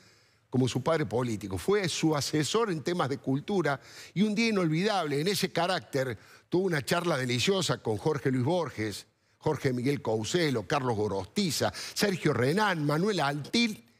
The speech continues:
y Santiago Kovadlov. Fueron los que apostaron a renovar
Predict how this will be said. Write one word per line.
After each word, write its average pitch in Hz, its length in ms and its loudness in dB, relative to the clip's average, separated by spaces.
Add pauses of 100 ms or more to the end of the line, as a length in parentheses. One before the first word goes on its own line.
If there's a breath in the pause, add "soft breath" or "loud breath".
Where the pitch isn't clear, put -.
(140)
y 147 60 -2
Santiago 147 480 0
Kovadlov. 135 540 0 (400 soft breath)
Fueron 208 220 0
los 160 120 0
que 165 100 0
apostaron 202 680 0
a 147 100 0
renovar 147 800 0